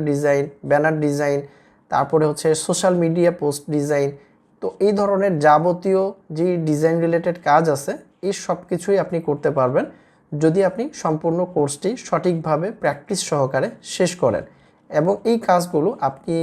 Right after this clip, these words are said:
আপনার নিজের জন্য করতে পারেন এবং আপনি চাইলে আপনার ক্লায়েন্টের জন্য এই কাজগুলো করতে পারবেন। আর এই কোর্সে সবচেয়ে বেশি ইফেক্টিভ যে জিনিসটা পাচ্ছেন সেটা হচ্ছে ফ্রিল্যান্সিং করার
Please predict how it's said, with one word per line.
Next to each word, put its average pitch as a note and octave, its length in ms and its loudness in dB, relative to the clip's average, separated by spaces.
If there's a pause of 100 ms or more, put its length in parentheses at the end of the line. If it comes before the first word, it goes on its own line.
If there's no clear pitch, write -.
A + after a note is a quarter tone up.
(200)
আপনার D3+ 280 -2
নিজের E3+ 320 2
জন্য F#3+ 140 4 (100)
করতে F#3 280 0
পারেন F#3+ 180 0 (360)
এবং D#3+ 200 0
আপনি D3+ 220 -2
চাইলে D#3+ 280 2
আপনার F#3 200 -2 (100)
ক্লায়েন্টের E3+ 560 2
জন্য C#3 200 0 (220)
এই C#3 60 0 (100)
কাজগুলো C#3+ 440 0 (400)
করতে E3+ 360 0
পারবেন। G2 300 -2 (360)
আর E3+ 140 6 (160)
এই A3 140 2
কোর্সে F3+ 260 -2 (140)
সবচেয়ে E3+ 380 -2
বেশি E3+ 220 0 (200)
ইফেক্টিভ G#3+ 380 -2 (140)
যে F#3+ 60 6 (100)
জিনিসটা D#3+ 280 0 (100)
পাচ্ছেন C#3 280 0 (100)
সেটা F3+ 240 0
হচ্ছে F3+ 160 -8 (120)
ফ্রিল্যান্সিং F#3+ 460 0 (120)
করার D#3+ 240 0